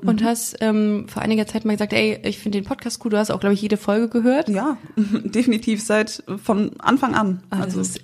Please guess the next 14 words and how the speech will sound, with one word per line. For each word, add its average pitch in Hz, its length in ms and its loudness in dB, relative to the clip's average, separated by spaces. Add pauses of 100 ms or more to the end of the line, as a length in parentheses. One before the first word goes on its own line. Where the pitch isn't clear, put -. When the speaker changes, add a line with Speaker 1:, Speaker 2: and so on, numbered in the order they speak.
(140)
Speaker 1:
Balsam 214 580 4
für 208 140 -4
meine 185 240 -2
Seele. 165 440 0
<laughs> - 600 -6
Ähm, 226 520 4
und, 220 360 4
ähm, 208 180 4
hast 226 120 0
gesagt, 220 220 -2
ey, - 80 2
ich 208 120 -2
würd 233 100 -2
auch - 160 -2